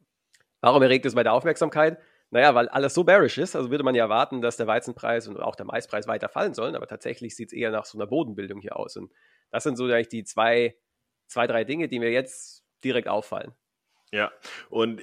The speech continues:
Speaker 2: über den Ölpreis müssen wir, müssen wir nachher nochmal intensiver sprechen, weil das natürlich die Nachfrage irgendwie auch mit darstellt, aber auch beeinflussen kann wahrscheinlich. Wenn wir auf der Angebotsseite bleiben, sehe ich ganz genauso diese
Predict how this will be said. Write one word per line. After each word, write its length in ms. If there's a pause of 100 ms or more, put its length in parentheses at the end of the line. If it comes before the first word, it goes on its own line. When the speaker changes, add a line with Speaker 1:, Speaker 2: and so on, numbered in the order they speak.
(100)
Speaker 2:
über 180
den 160
Ölpreis 640
müssen 200
wir, 280
müssen 280
wir 60
nachher 320
nochmal 260
intensiver 520
sprechen, 320
weil 80
das 160
natürlich 260
die 140
Nachfrage 640
irgendwie 320
auch 240 (420)
mit 440
darstellt, 540
aber 140
auch 80
beeinflussen 720
kann 220
wahrscheinlich. 640 (240)
Wenn 180
wir 220
auf 140
der 200
Angebotsseite 840
bleiben, 400
sehe 200
ich 140
ganz 380
genauso 560
diese 360